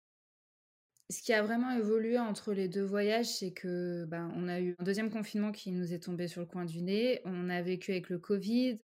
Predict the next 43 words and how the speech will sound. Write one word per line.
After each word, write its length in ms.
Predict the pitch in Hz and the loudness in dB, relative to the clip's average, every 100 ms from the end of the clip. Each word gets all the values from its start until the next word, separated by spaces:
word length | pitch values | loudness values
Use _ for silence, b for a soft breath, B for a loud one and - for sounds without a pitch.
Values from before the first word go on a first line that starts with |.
| _ | _
même 120 | 208 190 | -4 -4
si 180 | - | -4
moi, 140 | 185 190 | -6 -6
je, 320 | 180 170 156 | -6 -8 -6
j'avais 220 | 175 180 | -4 -2
la 100 | 180 | 0
chance 220 | 175 208 | 0 -2
de 80 | 190 | -4
pouvoir 240 | 170 190 175 | -4 -2 0
aller 120 | 180 | 0
au 60 | |
travail 300 | 175 185 185 | -2 -2 -2
tous 160 | 175 196 | -2 0
les 100 | 202 | 2
jours 260 | 190 240 - _ _ - | 2 0 -4 _ _ -2
en 100 | 202 | 0
vélo. 340 | 190 190 233 - | 4 4 4 -2
<laughs> 80 | 190 | -6
Ça 160 | 180 185 | -4 -4
me 60 | |
faisait 240 | - 196 196 | 0 2 2
aussi 180 | 202 | 2
prendre 260 | 175 - 180 | -4 -4 -2
l'air. 200 | 202 247 _ _ | -2 -4 _ _
On 100 | 175 | -2
a 60 | 185 | 0
l'hiver 360 | 190 196 233 233 | 4 6 6 6
qui 80 | 214 | 4
est 20 | |
arrivé 340 | 190 190 196 | 4 2 4
aussi, 320 | 196 196 - | 2 2 -4
donc, 240 | 202 165 165 | -6 -8 -8
heu, 140 | 160 | -10
ça, 160 | 160 - - | -10 -14 -16
ça, 180 | - 170 | -12 -10
c'est 280 | - - | -8 -6
jamais 180 | 170 180 | -2 -2
très 180 | 202 202 | 0 -2
plaisant, 380 | - 196 196 208 | 0 -2 0 -4
ce 160 | - | -4
moment 180 | 180 170 | -4 -2
de 80 | 175 | -2
l'année. 380 | 180 180 220 | -2 -2 -4